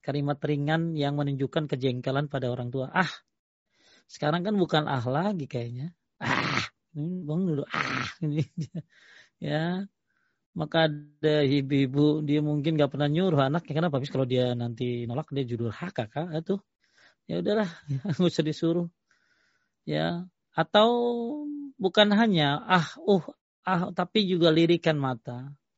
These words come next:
"Mami, mami." Ya, astagfirullah. Ya, yang menunjukkan jengkel, ya,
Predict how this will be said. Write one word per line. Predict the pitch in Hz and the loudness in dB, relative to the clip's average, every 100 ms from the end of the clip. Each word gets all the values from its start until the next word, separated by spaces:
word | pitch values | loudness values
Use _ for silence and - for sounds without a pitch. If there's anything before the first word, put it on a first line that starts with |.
| _ _ _ _ - | _ _ _ _ -6
"Mami, | 202 - _ _ - | -6 -8 _ _ 0
mami." | 226 220 _ _ _ _ 165 | 0 0 _ _ _ _ -8
Ya, | 143 160 | -6 -6
astagfirullah. | - - 135 - 135 143 147 147 _ _ _ _ _ _ _ _ _ - | -8 -12 -12 -10 -12 -12 -14 -18 _ _ _ _ _ _ _ _ _ -6
Ya, | - 73 - 202 - _ _ - | -2 0 -2 -4 -12 _ _ -4
yang | 143 | 0
menunjukkan | 151 147 135 151 143 139 | 2 2 2 2 2 2
jengkel, | 135 135 131 147 135 131 131 - | 2 2 2 2 2 0 -4 -8
ya, | 143 135 147 202 | -6 0 2 2